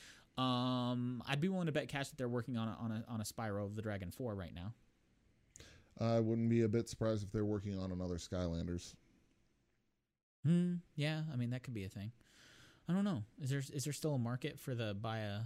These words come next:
Speaker 1: buy a action figure, stick it on the portal thing, like they did with Lego Dimensions and Disney Infinity?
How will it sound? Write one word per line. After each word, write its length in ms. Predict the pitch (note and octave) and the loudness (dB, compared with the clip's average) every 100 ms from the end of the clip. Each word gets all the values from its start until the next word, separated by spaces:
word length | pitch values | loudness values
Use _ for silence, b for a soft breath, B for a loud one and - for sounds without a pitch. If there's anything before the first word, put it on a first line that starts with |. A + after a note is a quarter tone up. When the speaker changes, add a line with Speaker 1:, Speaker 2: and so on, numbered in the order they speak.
| - - _ A#2+ | -8 -18 _ -6
Speaker 1:
buy 220 | A2 G#2+ | -2 -2
a 280 | G2 F#2+ G#2+ - _ _ _ _ | -2 -4 -6 -10 _ _ _ _
action 280 | A#2 A2 A#2 | -4 -2 -2
figure, 240 | B2 A#2 | 0 -2
stick 180 | A#2 A2 | -4 -2
it 80 | A2 | -2
on 100 | G#2+ | 0
the 60 | G#2 | -2
portal 220 | A2 A2+ | -4 -2
thing, 180 | B2 B2 | -2 -2
like 140 | G2 | -4
they 80 | G2+ | -4
did 140 | G2+ G#2 | -4 -4
with 140 | G#2+ | -2
Lego 180 | G#2 G#2+ | -2 0
Dimensions 540 | G#2 G#2+ G#2+ A2+ A#2+ B B B B B B B B B _ _ _ _ - | 0 -2 -2 -4 -6 B B B B B B B B B _ _ _ _ -2
and 260 | G2+ G2+ | 0 0
Disney 220 | G2+ G#2 | -2 -2
Infinity? 500 | A2+ B2+ C3 D3+ E3 | -2 -2 -4 -2 -6